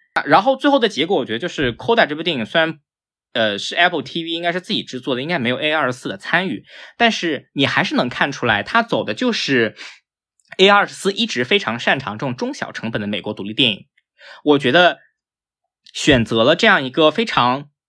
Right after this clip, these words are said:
靠谱或者符合自己风格的合作伙伴，可以更快的去弥补自己在电影制作这上面经验不足的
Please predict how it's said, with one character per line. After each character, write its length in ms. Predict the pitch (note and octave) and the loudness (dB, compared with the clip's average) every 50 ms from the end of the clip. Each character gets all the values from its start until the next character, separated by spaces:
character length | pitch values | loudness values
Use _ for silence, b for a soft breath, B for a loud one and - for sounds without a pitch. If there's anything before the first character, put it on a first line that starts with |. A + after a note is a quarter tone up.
| _ _ _ _ _ _ _ _ _ _ _ _ _ _ _ _ _ _ _ _ _ _ - | _ _ _ _ _ _ _ _ _ _ _ _ _ _ _ _ _ _ _ _ _ _ -12
靠 280 | - - - C4+ A#3 D#3+ | -8 0 2 4 4 4
谱 340 | - - - - - G#2 F#2+ | 4 2 4 4 4 2 -2
或 180 | - - G#3+ G3 | -2 0 0 0
者 100 | D#3+ D#3+ | 0 -2
符 180 | - - G#2+ | -4 -8 -12
合 160 | G#2 - B2 B2 | -6 -4 -4 -4
自 140 | - - | -4 -4
己 80 | F3+ G#2 | -6 -6
风 320 | G#2 - - G3+ G#3 A#3+ | -4 -4 -2 0 0 0
格 220 | A#3+ - A2+ G2 F#2+ | -2 -2 -4 -4 -4
的 320 | F#2 G#2 G2+ G2+ F2+ - _ _ _ _ _ _ _ _ _ _ _ _ _ _ _ _ _ _ _ _ _ - - | -4 -4 -4 -4 -6 -10 _ _ _ _ _ _ _ _ _ _ _ _ _ _ _ _ _ _ _ _ _ -20 -20
合 320 | - - - - A2+ A2 | -14 -10 -6 -4 -2 -2
作 240 | A#2 - A#3+ A3 D3 | -2 0 2 2 2
伙 320 | B2 - - A2 G2 F#2 - | 2 0 -4 -8 -8 -2 0
伴， 260 | - D3 C3+ G#2 b b b _ - | 2 2 2 2 b b b _ 0
可 140 | - - B3+ | 2 2 2
以 100 | G#3 E3+ | 2 0
更 260 | - - D4+ A3+ F#3+ | 0 0 0 0 -2
快 260 | - - D4+ C#4 C4 | 0 2 2 4 4
的 140 | A3 C3+ A#2 | 2 -2 -4
去 460 | A#2+ - - F3 D#3+ C3+ B2+ A#2+ B2 B B B B B _ | -4 -4 -2 0 2 2 2 0 -2 B B B B B _
弥 240 | D3 B2+ C3 F#3 | -2 0 0 0
补 160 | A#3 - D3+ B2 | 0 -2 -8 -10
自 200 | - - G#3+ G3 | -8 -10 -10 -10
己 100 | - G2 | -6 -2
在 140 | A2+ B2 | -2 -2
电 160 | - A3+ G3+ B2+ | 0 0 -2 -2
影 80 | G#2 | -2
制 160 | - - E3+ | -4 -6 -6
作 180 | D3+ - F3 D3+ | -4 -2 -2 -2
这 100 | C#3 D3+ | -2 -4
上 200 | C#3+ - D3 B2+ | -4 -2 -2 -2
面 320 | B2 A#2 A2 G#2 G2+ G#2 | 0 -2 -2 -2 -4 -8
经 180 | A2 - A3+ A3+ | -6 -4 -2 -2
验 160 | A3 F3+ C#3 | 0 -2 -2
不 140 | D3 G3+ F#3+ | -4 -6 -8
足 180 | - - F#2 G2+ | -8 -10 -8 -4
的 360 | A2 A#2+ A#2 A2+ G#2 G#2+ | 0 0 2 0 0 -2